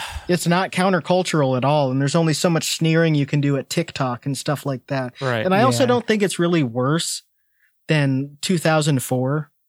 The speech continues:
Speaker 3: No, not
Speaker 1: I don't
Speaker 3: really.
Speaker 1: think, I think culture was a lot worse in two thousand four, actually. Like M T V and, and, and the news and it, everything going on, even social media. I think the internet was probably worse.
Speaker 2: Well, I have this.
Speaker 1: But I
Speaker 2: I
Speaker 1: guess, uh,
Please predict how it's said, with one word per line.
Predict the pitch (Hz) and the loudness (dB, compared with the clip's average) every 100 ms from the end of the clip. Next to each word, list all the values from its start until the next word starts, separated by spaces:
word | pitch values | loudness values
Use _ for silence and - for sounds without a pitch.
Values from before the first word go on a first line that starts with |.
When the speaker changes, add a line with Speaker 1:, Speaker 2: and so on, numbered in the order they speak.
| _ - | _ -4
Speaker 3:
No, | 269 165 | 0 0
not | 131 175 | 0 0
Speaker 1:
I | 175 | 2
don't | 214 | 4
Speaker 3:
really. | 214 - | 2 -2
Speaker 1:
think, | - - | -8 -2
I | 190 | 0
think | 220 | 0
culture | 220 214 214 | 0 0 2
was | 170 | 4
a | 156 | 4
lot | 175 147 | 2 2
worse | 160 262 - | 0 0 0
in | 143 | 0
two | 143 | 0
thousand | 131 131 120 123 | 2 0 0 -2
four, | - 135 123 | 0 0 0
actually. | 117 - 117 110 107 _ _ _ _ - | -2 -6 -6 -8 -12 _ _ _ _ -8
Like | 131 - | -8 -2
M | 165 175 | 0 0
T | 196 175 | 2 0
V | 135 175 202 208 202 202 | 2 0 0 0 0 0
and, | 143 135 127 - | 0 0 -2 -6
and, | 135 127 117 - _ 139 | -8 -6 -8 -12 _ -8
and | 123 | -4
the | 120 | -2
news | 135 175 196 196 196 190 160 | 2 2 4 2 2 0 0
and | 131 | -2
it, | 135 156 139 - - - | -2 -4 -6 -18 -10 -2
everything | 190 202 208 | 0 0 2
going | 185 175 156 | 2 2 2
on, | 160 143 120 | 2 0 0
even | 180 233 | 0 0
social | 180 220 190 170 | 0 0 2 2
media. | 160 190 143 | 2 2 0
I | 117 | 0
think | 175 | 0
the | 165 139 | 0 2
internet | 170 165 131 | 4 2 0
was | 127 | -2
probably | - 131 127 | -2 0 0
worse. | 120 120 117 - _ _ _ _ - | -2 -2 -4 -10 _ _ _ _ -8
Speaker 2:
Well, | 143 | -2
I | 165 | 0
have | 196 165 | 0 -2
this. | 135 139 | 0 2
Speaker 1:
But | 160 | 2
I | |
Speaker 2:
I | 147 | 2
Speaker 1:
guess, | 175 190 | 2 2
uh, | 160 147 139 | 2 2 0